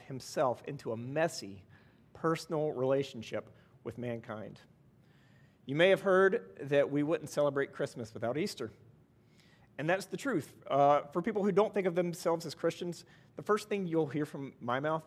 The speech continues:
is that it's a crazy story. Like, it is. And it's one that we still can't really fully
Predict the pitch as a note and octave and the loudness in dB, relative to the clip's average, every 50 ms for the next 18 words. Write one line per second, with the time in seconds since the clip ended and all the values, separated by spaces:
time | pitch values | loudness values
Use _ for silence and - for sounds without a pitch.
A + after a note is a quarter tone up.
0 | - - C3 - C#3 B2+ - - - D#3+ D#3 - - - D#3+ - - - - E3+ | -8 -10 -6 -2 -2 -4 -2 -2 -2 -2 -2 -2 -8 -10 -10 -8 -8 -4 -2 0
1 | F3 F3+ F3+ F#3 E3 F3 E3+ - - D#3+ D#3 C3+ A#2 G2 F#2 - - - - - | 2 2 2 0 0 -4 -8 -8 -4 -2 -2 -2 -2 -4 -8 -10 -18 -20 -20 -20
2 | _ _ _ _ - - _ - C#3 D#3+ - - - - - - _ _ _ - | _ _ _ _ -20 -8 _ 2 2 2 2 -2 -12 -20 -20 -20 _ _ _ 6
3 | F3 F#3 D#3 B2 A2 - - - - - - - - - _ _ _ - D3 E3 | 8 8 8 6 2 -4 -8 -12 -14 -18 -20 -20 -20 -20 _ _ _ -2 0 0
4 | F3 E3 - - F3 F#3 F#3+ G3 G3 F3 F3 E3 - - - E3+ F3 F#3 F3+ - | 0 0 -2 2 2 4 4 4 4 2 2 0 -2 0 2 2 2 2 0 -6
5 | - - E3 D#3 D#3+ - - D3 D3+ E3 D#3+ D3 - - - C#3+ D3+ D#3+ D3+ D3 | -12 -8 -6 -6 -6 -6 -4 0 2 2 2 2 -2 -2 -4 0 0 0 0 -2